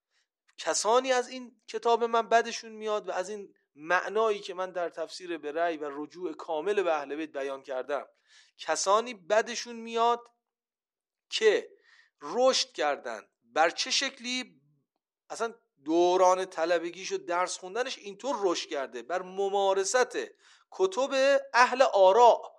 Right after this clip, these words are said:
کسانی که همه اونا اهل رأین، اهل تفسیر به رأین، اهل باطلن، اهل بدعتن، اهل انحرافن. این آقا هم رفته در خانهٔ اونا و کتابای اونا رو خونده و درس گرفته و ممارست داشته، اونجا رشد کرده.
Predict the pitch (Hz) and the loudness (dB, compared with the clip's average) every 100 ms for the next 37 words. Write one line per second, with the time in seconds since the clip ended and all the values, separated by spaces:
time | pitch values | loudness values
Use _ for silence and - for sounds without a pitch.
0 | _ _ - 185 262 247 196 202 269 269 | _ _ -12 -4 -4 -2 -4 -4 -2 -2
1 | 240 247 247 254 247 277 220 139 117 - | 0 0 0 0 2 4 2 -2 -8 -6
2 | 220 240 226 196 208 190 185 208 240 170 | -4 -2 -6 -6 -8 -6 -2 2 2 0
3 | 107 - _ _ _ _ 208 240 202 175 | -6 -14 _ _ _ _ -4 2 2 6
4 | 175 175 240 175 170 214 226 170 170 196 | 6 6 -2 -2 -4 -4 -2 -2 -4 -4
5 | 220 185 196 220 220 175 160 170 170 214 | -6 -4 -2 0 0 -2 -2 0 0 0
6 | 240 269 262 - - _ - 285 - 302 | 0 0 -2 -20 -20 _ -10 -8 -2 0
7 | 247 240 208 208 220 247 240 - 208 240 | 2 2 0 -4 -4 0 0 0 -4 -4
8 | 208 196 233 214 175 185 226 214 214 233 | -4 -2 -2 -2 -6 -2 -2 -2 -2 -6
9 | - 185 202 220 202 233 226 - 170 170 | -6 -14 -8 -6 0 0 -2 -6 -10 -10
10 | 170 156 165 175 175 165 240 269 269 - | -10 -8 -6 -2 -2 0 0 0 -2 -8
11 | 254 226 269 233 175 - - 143 123 120 | -8 -2 0 2 0 -2 -4 -4 -4 -8
12 | 98 | -14